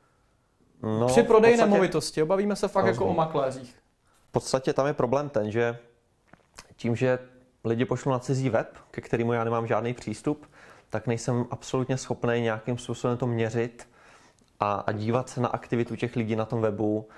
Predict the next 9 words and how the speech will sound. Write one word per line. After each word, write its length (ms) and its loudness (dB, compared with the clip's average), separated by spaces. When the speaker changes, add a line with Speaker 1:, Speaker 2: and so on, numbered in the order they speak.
Speaker 1:
a 60 0
eventuálně 520 0
právě 300 0
na 80 0
ní, 260 -4
na 100 -4
ní 120 0
cílit. 540 -4
Jo? 280 -2